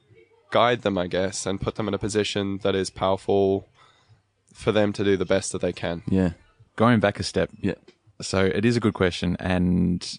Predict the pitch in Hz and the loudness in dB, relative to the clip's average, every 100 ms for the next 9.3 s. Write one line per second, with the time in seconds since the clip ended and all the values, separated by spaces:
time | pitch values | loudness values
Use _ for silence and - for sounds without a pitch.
0 | - - 95 98 - - - - _ - | -10 -6 0 0 0 -4 -6 -12 _ -20
1 | - _ _ - 110 123 113 92 104 101 | -20 _ _ -6 0 4 4 2 0 0
2 | 90 85 85 90 107 107 92 90 85 87 | 0 0 0 2 4 4 4 4 2 0
3 | - - 92 123 - - - 90 82 85 | 0 0 0 0 -4 -8 -2 -2 0 -2
4 | - 98 85 80 85 87 85 85 - - | -2 0 0 0 -2 -2 -4 -4 -6 -8
5 | 65 - - - - - - _ - - | -8 -10 -14 -18 -20 -20 -20 _ -8 0
6 | 98 98 98 101 - - 98 - 127 - | 2 4 4 0 -4 -6 -4 0 0 0
7 | - 104 98 - 92 87 80 - - _ | 0 2 2 0 0 0 -4 -10 -12 _
8 | - 90 90 - 98 101 90 90 - - | -8 -4 -4 -2 0 0 2 0 -2 -8
9 | - - | -6 -8